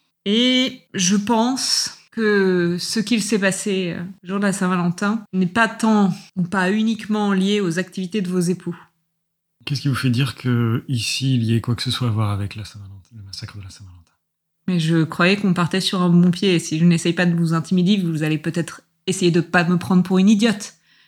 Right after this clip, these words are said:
Speaker 1: Parce que sinon, c'est pas grave, je repars avec mon savoir et éventuellement les choses qui pourraient vous sauver la peau. Et je fais mine de me diriger vers la porte, hein. Enfin, je fais même pas mine, hein, parce que
Speaker 2: Hmm.
Speaker 1: là, euh, <laughs> ça commence à me
Speaker 2: Attendez. Je dois admettre qu'il faut être ou courageuse ou inconsciente pour ainsi se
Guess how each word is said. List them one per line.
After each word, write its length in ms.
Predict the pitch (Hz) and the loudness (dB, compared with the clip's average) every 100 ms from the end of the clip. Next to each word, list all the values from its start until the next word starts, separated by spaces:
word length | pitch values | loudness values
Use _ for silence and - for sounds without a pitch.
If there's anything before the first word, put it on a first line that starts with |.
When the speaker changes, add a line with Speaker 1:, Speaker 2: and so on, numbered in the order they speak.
| _ | _
Speaker 1:
Parce 160 | 175 - | -12 -6
que 80 | 190 | -4
sinon, 300 | - 208 214 | 0 0 0
c'est 180 | 214 | -2
pas 120 | 196 220 | 0 0
grave, 300 | 226 226 190 | 0 0 0
je 100 | 175 | 0
repars 320 | 170 170 185 | 0 0 2
avec 200 | 190 180 | 2 2
mon 140 | 190 | 0
savoir 420 | 175 185 175 202 196 | -2 -2 -2 0 2
et 100 | 175 | 0
éventuellement 460 | 170 170 185 180 | 0 -2 -2 -2
les 100 | 190 | -2
choses 200 | 165 190 | -4 -8
qui 100 | - | -12
pourraient 200 | 175 180 | -10 -6
vous 120 | 170 | -4
sauver 260 | 170 175 165 | -4 -4 -2
la 80 | 190 | -2
peau. 300 | 214 220 - _ _ - | -2 -6 -8 _ _ -4
Et 80 | |
je 160 | 175 175 | 2 2
fais 200 | - 175 | 4 4
mine 200 | 180 190 | 4 4
de 80 | 175 | 4
me 60 | |
diriger 260 | 165 165 165 | 2 2 0
vers 100 | 175 | -2
la 60 | 151 | -4
porte, 200 | - - | -8 -10
hein. 200 | - - - _ _ _ _ | -10 -10 -14 _ _ _ _
Enfin, 100 | 180 | -4
je 80 | - | 0
fais 60 | |
même 140 | 190 185 | 0 0
pas 120 | 226 | 0
mine, 220 | 233 233 | 0 0
hein, 120 | 190 185 | 0 0
parce 160 | 175 | -2
que 60 | 147 | -2
Speaker 2:
Hmm. 0 | |
Speaker 1:
là, 240 | 175 185 160 | 0 0 0
euh, 100 | 156 | -4
<laughs> 0 | |
ça 100 | - - | -6 -14
commence 280 | - 202 202 | -14 -10 -8
à 20 | |
me 180 | 185 180 175 - - - _ _ _ _ _ _ _ - | -4 -4 -6 -12 -20 -20 _ _ _ _ _ _ _ -6
Speaker 2:
Attendez. 460 | 156 147 120 107 90 - - - | 0 4 4 4 0 -8 -16 -20
Je 40 | - | -4
dois 140 | 135 | 0
admettre 320 | 127 151 - | 2 2 0
qu'il 180 | 135 127 | -2 -2
faut 160 | - 127 | -2 -2
être 200 | 131 - | -2 -4
ou 160 | 143 139 | -4 -4
courageuse 520 | - 135 131 127 127 156 | -2 0 2 2 2 0
ou 120 | 143 | 0
inconsciente 640 | 127 104 120 - 135 131 | 0 0 -2 0 0 0
pour 160 | - 117 | -2 -2
ainsi 360 | 120 107 - 147 | 0 0 -2 0
se 500 | - - 113 113 | -2 -2 -2 -4